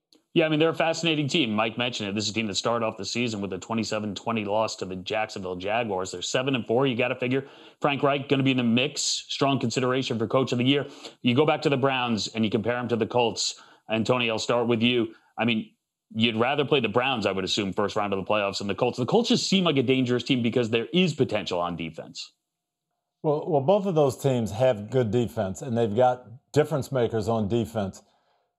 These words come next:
Speaker 2: The Cleveland Browns have a great running attack. And, you know, if you cannot stop the run, you don't wanna see them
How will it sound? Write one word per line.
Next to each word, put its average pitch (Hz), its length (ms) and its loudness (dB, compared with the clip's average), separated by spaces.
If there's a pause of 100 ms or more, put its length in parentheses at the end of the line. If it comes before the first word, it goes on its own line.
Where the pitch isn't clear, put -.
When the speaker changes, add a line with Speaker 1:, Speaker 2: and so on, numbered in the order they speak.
(160)
Speaker 2:
The 117 260 -6
Cleveland 151 400 2
Browns 135 340 2
have 123 140 2
a 110 40 0
great 127 300 2
running 123 320 0
attack. 95 500 -4 (320)
And, 113 460 0 (140)
you 147 140 0
know, 120 300 0 (300)
if 127 240 -2
you 156 480 4
cannot 139 360 0
stop 131 320 2
the 113 80 -2
run, 123 360 2
you 139 140 2
don't 127 200 4
wanna 123 160 0
see 151 240 2
them 117 400 0